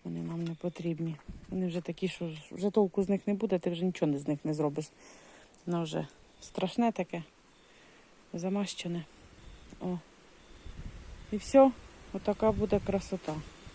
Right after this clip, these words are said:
Поняли, що ми робимо? Потихеньку з одної сторони ламаємо, з другої сторони строїмо. Потихеньку, помаленьку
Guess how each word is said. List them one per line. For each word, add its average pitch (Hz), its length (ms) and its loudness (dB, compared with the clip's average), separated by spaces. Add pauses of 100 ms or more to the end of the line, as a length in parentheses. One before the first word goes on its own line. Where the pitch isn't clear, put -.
(320)
Поняли, 196 400 2 (480)
що 208 180 10
ми 190 160 12
робимо? 160 480 10 (1500)
Потихеньку 220 760 6 (1300)
з - 20 6
одної 214 260 10
сторони 196 420 6
ламаємо, 208 460 10
з 185 60 -4
другої 220 280 12
сторони 185 480 8
строїмо. 240 500 12 (1200)
Потихеньку, 214 560 8
помаленьку 185 800 10